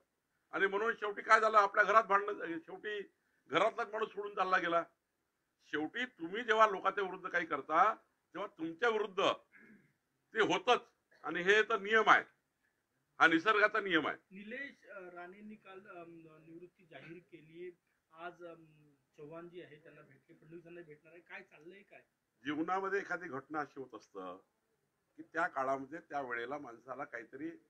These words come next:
Speaker 1: एखाद्या वेळी निराशा येतं, पण मला नाही वाटत की निलेश राणे जे असा काही निर्णय घेतील. एखाद्या वेळी बोलताना बोलले असतील,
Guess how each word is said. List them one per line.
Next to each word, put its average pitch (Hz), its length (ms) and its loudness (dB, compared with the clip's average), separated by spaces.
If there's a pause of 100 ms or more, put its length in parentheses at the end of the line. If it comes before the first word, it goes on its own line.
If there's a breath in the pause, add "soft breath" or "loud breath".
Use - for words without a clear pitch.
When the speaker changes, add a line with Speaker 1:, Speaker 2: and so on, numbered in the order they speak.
(840)
Speaker 1:
एखाद्या 156 320 -4
वेळी 175 220 -4 (140)
निराशा 165 320 0
येतं, 101 220 -6 (800)
पण 127 120 -16
मला 139 160 -4
नाही 196 160 6
वाटत 170 280 0 (920)
की 143 80 -10
निलेश 143 360 -4
राणे 143 220 -4
जे 147 80 -6
असा 143 160 -10
काही 139 180 -6
निर्णय 131 260 -6
घेतील. 127 360 -8 (460)
एखाद्या 139 300 -10
वेळी 151 160 -6
बोलताना 139 420 -10
बोलले 170 280 -4
असतील, 135 300 -4